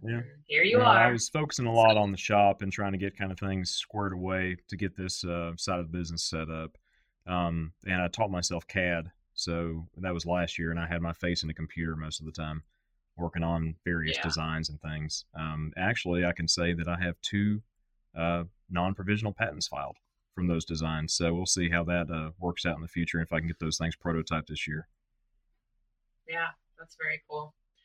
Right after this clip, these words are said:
Speaker 2: All right, so now the main topic, bug out bag. So I kind of figured that you would take the reins on this one.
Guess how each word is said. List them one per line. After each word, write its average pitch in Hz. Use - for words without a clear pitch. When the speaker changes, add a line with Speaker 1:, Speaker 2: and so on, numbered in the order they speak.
Speaker 2:
All 226
right, -
so 262
now 302
the 262
main 202
topic, 175
bug 185
out 160
bag. 151
So 185
I 202
kind 381
of 392
figured 202
that 170
you 170
would 175
take 180
the 170
reins 151
on 147
this 147
one. 143